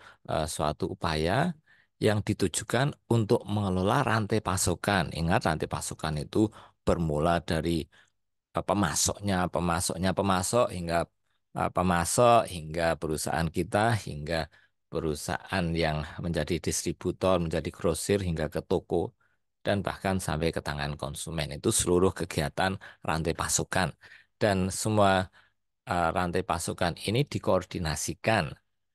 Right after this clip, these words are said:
untuk tujuannya apa? Memaksimalisasi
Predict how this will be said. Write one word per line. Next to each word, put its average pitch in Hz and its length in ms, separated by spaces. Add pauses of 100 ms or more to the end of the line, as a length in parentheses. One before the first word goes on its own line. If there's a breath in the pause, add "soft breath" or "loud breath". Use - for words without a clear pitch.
(300)
untuk 107 560
tujuannya 80 560
apa? 104 320
Memaksimalisasi 90 1700